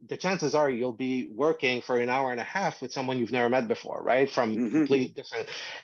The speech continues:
Speaker 1: And then you see that people from British Columbia and Newfoundland and Ontario are struggling, or they're facing the same challenges, they're asking the same questions.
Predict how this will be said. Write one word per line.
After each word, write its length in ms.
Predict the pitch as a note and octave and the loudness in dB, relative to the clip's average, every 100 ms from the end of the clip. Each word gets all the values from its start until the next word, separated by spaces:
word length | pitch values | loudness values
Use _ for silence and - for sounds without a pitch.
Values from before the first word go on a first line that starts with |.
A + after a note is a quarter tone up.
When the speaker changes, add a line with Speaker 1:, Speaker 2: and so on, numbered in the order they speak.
| - | 0
Speaker 1:
And 180 | C#3 C3 | 2 4
then 280 | D#3 D3 - _ - | 4 0 -6 _ -6
you 120 | C#3+ | -4
see 260 | - E3 | 4 6
that 260 | D#3 C#3+ C#3 | 8 4 4
people 360 | D#3+ D3+ D3 C#3+ | 0 2 2 2
from 300 | - C#3 C3 | 0 0 0
British 260 | D#3+ D#3 | 0 0
Columbia 440 | - E3+ F#3+ C3+ A#2 | -2 -2 0 0 0
and 100 | B2 | -2
Newfoundland 540 | F3+ E3+ D3 B2 A#2+ | -2 -2 -2 -2 0
and 100 | A#2 | 0
Ontario 580 | A#2+ A#2+ F3 G3+ C#3 B2 | -2 -2 0 4 4 4
are 300 | B2+ C#3+ C#3+ | 2 2 0
struggling, 800 | - - - F#3 F#3 C#3+ B2 A#2+ | -4 -14 -8 -6 -2 0 0 0
or 200 | B2+ C3 | 0 0
they're 180 | C3+ C#3 | 2 -2
facing 580 | - F3 F3+ - D#3 C#3+ | -2 -4 -2 0 0 0
the 80 | |
same 320 | C3+ C#3+ C3+ A#2+ | -2 -2 -4 -4
challenges, 680 | - D3 D3+ C#3 B2+ B2 - - - | 0 2 2 2 0 -2 -6 -18 0
they're 180 | B2+ | 2
asking 440 | C#3+ D#3+ - D3+ C#3 | 4 2 2 0 2
the 80 | C3 | -2
same 320 | - C3 B2+ | 0 -2 -2
questions. 640 | - F3 F3+ A#2+ G#2+ A#2 | 0 0 0 -4 -4 -6